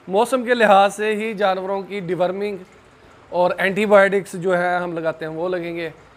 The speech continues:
कैल्शियम पाउडर है वो, उसका इस्तेमाल जारी रखेंगे इंशाल्लाह। सर्दियों में हम ज़रा प्रोटीन लेवल जो है उसका फीड का ज़्यादा कर देते हैं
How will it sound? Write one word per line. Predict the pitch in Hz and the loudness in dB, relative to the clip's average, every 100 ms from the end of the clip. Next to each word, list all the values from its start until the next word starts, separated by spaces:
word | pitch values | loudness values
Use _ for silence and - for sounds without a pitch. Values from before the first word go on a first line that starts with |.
| - | -4
कैल्शियम | 202 185 220 | -2 0 -2
पाउडर | 196 190 185 | 0 0 0
है | 180 | 0
वो, | 170 175 190 | 0 0 0
उसका | 202 196 - | -2 -6 0
इस्तेमाल | 190 190 185 180 185 165 | -2 0 0 0 0 -2
जारी | 165 170 | 2 2
रखेंगे | 190 180 190 185 | 2 -2 -4 -2
इंशाल्लाह। | 180 175 175 170 160 - - - - | -4 -2 -2 0 0 -4 -20 -20 2
सर्दियों | 214 185 220 | 2 4 0
में | 226 | 2
हम | 196 185 | 0 0
ज़रा | 175 180 175 151 - - - - | 2 4 2 0 -8 -20 -16 -4
प्रोटीन | 190 185 196 202 | -2 0 -2 2
लेवल | 196 190 190 | 2 2 0
जो | 185 | 0
है | 175 165 | 0 0
उसका | 170 - 170 156 | -2 -2 0 0
फीड | 165 165 | -4 -8
का | 151 | -6
ज़्यादा | 156 156 160 | -4 -2 -2
कर | 185 165 | -2 -2
देते | 160 147 | -4 -8
हैं | 156 | -8